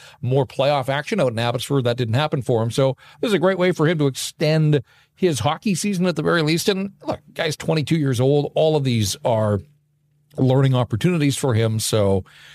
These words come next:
uh, yeah, I mean, uh, to get to face Canada, if, uh, you know, you're a young Latvian goaltender, great experience, even though, uh, the outcome wasn't they were, what they were looking for. Uh, as for Tyler Myers and Ethan Bear, they both played, played a, a fair bit, regular shifts.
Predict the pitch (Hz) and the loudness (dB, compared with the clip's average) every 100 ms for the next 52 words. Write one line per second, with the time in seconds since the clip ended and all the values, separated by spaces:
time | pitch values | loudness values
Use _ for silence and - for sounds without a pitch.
0 | - _ - - 104 127 - - 277 311 | -20 _ -8 -2 0 0 -4 -2 0 0
1 | - - 117 127 127 127 131 135 117 127 | -4 -4 0 2 2 2 2 0 0 -2
2 | - 131 101 101 131 - - 107 143 170 | -2 -2 -2 -2 -2 -2 -2 0 0 0
3 | 247 - _ - 110 - - 123 123 127 | -2 -6 _ -12 -10 -10 -4 0 2 0
4 | 113 - - 104 139 110 107 98 - 113 | -2 -6 -6 -6 -4 -4 -2 -4 -6 -4
5 | 101 120 139 127 107 _ _ _ - 113 | -2 0 2 0 -2 _ _ _ -4 -2
6 | - 165 151 151 202 202 247 269 196 - | -2 -2 0 0 2 0 0 0 -4 -10
7 | _ _ _ - 220 226 185 - 143 117 | _ _ _ -8 -4 -2 -2 -4 -4 -2
8 | 92 90 143 143 135 123 131 127 123 120 | -4 -4 -2 0 0 2 2 2 2 2
9 | 135 156 156 139 123 139 120 - - 135 | 0 0 -2 -2 -2 -2 -2 -2 -4 -4
10 | 120 147 160 131 156 151 139 _ _ _ | -2 -2 -2 0 2 2 0 _ _ _
11 | - 170 170 175 - 151 151 143 131 135 | -2 -2 0 -2 -2 -2 0 0 2 2
12 | 143 120 131 131 151 131 117 135 135 95 | 0 0 -2 -2 -2 0 0 0 -2 -2
13 | 92 - 120 120 127 123 101 82 - 95 | -4 -2 0 0 0 -2 -8 -12 -6 -2
14 | 98 107 - 135 87 82 131 151 107 101 | 0 -2 -4 -6 -4 -2 -2 -2 -2 -2
15 | 92 - 202 196 - - | -2 0 0 0 -2 -6